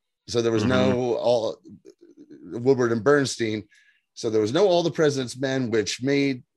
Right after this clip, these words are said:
Speaker 1: meant that Robert Redford's career faltered. I was like, "I call bullshit on, on this one."
Speaker 2: Uh, uh,
Speaker 1: By the time that movie came out, Robert Redford was an established,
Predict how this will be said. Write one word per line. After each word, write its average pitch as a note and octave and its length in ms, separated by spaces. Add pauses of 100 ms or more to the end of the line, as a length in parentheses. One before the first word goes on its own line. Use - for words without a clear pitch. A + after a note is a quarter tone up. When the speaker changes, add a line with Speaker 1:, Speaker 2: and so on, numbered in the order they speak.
Speaker 1:
meant C3+ 220
that A2 200
Robert E3+ 360
Redford's C#3 480
career C3+ 540
faltered. F2 640
I - 20
was B2+ 120
like, C3+ 160
"I A#3+ 140
call D3 360
bullshit B2 560
on, A2+ 320
on A2 200
this A2 220
one." F#2 180 (640)
Speaker 2:
Uh, G2 140 (100)
uh, - 120
Speaker 1:
By F3+ 180
the F#3 120
time C4+ 280
that G3 180
movie D#3+ 260
came D3+ 260
out, C#3+ 220
Robert F#3+ 320
Redford D3+ 540
was B2 340 (380)
an D3+ 120
established, D3 960